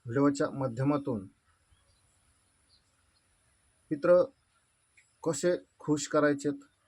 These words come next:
त्यांना प्रसन्न कसं करून घ्यायचं, भोग कसा द्यायचा, पूजा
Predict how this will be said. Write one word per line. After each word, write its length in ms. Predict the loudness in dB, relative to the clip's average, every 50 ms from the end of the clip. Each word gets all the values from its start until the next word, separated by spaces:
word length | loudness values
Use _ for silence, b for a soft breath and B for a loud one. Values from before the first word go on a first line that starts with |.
| _ _ _ _ _ _ _ _ _ _
त्यांना 240 | -8 -6 -4 -4 -4
प्रसन्न 480 | -6 -6 -8 -10 -6 -4 -4 -2 -2 -4
कसं 260 | -4 -6 -6 -6 -4
करून 260 | -4 -2 -2 0 -2
घ्यायचं, 420 | -2 -4 -4 -6 -6 -6 -6 -6 -6 -8 -14 -20 _ _ _ _ _ _ _ _ _ _ _ _ _ _ _ _ _ _ _ _ _ _ _ -20 _ _ _ _ _ _ _ _ _ _ _ _ _ _ _ _ _ _ _ _ _ _ -20 -20 -20 -20 _ _ _ _ _ _ _ _ _ _ _ _ -20 -20 _
भोग 320 | -2 0 0 0 0 -2 -4
कसा 300 | -4 -4 0 0 0 2
द्यायचा, 380 | 4 4 2 2 2 0 -2 -4 -4 -8 -14 _ _ _ _ _ _ _ _ _ _ _ _ _ _
पूजा 340 | -8 -4 -2 0 2 2 2